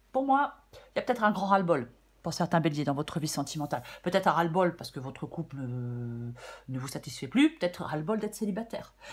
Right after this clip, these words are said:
Mais il y a un ras-le-bol. Donc, le fou s'en va, il quitte quelque chose. Voyez, c'est ça. Oui, il le quitte. De toute façon, c'est ce qu'il fallait faire. Ça avait plus de sens, ça convenait plus.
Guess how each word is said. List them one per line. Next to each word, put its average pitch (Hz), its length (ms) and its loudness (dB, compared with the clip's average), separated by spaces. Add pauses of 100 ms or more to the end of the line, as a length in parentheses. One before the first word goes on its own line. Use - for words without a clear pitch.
(100)
Mais 233 80 4
il 262 40 6
y - 20 6
a 254 80 4
un 247 40 2
ras-le-bol. 220 480 0 (240)
Donc, 302 300 2 (400)
le 254 140 4
fou 339 180 -2
s'en 262 220 0
va, 196 320 0 (240)
il - 220 -4
quitte - 260 0
quelque 247 260 -2
chose. 214 400 -4 (960)
Voyez, 208 300 -2
c'est - 180 -6
ça. 294 280 4 (260)
Oui, 349 280 4
il 226 140 0
le 262 60 0
quitte. - 480 -4 (140)
De - 40 -20
toute 247 140 -2
façon, 285 220 2
c'est 254 120 -2
ce - 80 -10
qu'il 240 120 0
fallait 233 200 2
faire. 180 320 -4 (180)
Ça - 140 0
avait 165 160 2
plus 311 160 -2
de - 60 -6
sens, 302 360 6
ça 180 120 -2
convenait 269 400 0
plus. 294 420 0